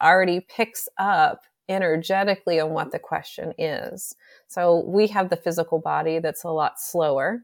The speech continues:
and we have our spiritual body that's a lot faster. So our spirit guides go, "Oh yeah, I know what you're gonna ask.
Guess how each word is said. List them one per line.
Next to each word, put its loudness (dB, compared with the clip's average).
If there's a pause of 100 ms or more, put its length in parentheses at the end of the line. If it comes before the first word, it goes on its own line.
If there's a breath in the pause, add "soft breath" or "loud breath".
(400 soft breath)
and 0
we -2
have 0
our 0
spiritual -2
body -4
that's -10
a -2
lot 0
faster. -6 (340)
So -10
our 2
spirit 2
guides 2
go, 0
"Oh 0
yeah, 4
I 4
know 0
what 0
you're 0
gonna 0
ask. -4